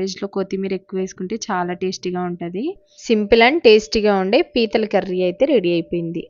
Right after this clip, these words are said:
ఇంకెందుకండి ఆలస్యం, మీకు తినాలనిపిస్తుందా? అయితే ఈ వీక్ సండేలో మీరు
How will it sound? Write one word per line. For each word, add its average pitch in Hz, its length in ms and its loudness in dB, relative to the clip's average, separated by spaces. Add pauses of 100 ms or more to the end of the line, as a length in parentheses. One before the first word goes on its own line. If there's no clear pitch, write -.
(100)
ఇంకెందుకండి 240 680 2
ఆలస్యం, 214 440 0 (120)
మీకు 202 220 0 (100)
తినాలనిపిస్తుందా? 202 840 0 (260)
అయితే 190 240 0 (320)
ఈ - 20 -2 (120)
వీక్ 196 400 -6
సండేలో 185 480 -2 (260)
మీరు 190 200 -2